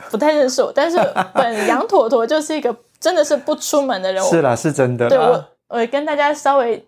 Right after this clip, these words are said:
Speaker 1: 说明一下，大家就知道我多么的不爱出门。就是我周末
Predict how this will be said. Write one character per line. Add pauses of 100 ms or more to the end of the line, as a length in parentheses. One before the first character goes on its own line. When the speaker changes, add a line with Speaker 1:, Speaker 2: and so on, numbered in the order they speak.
(140)
Speaker 1:
说
明
一
下，
大
家
就
知
道
我
多
么
的
不
爱
出
门。
就
是 (500)
我
周
末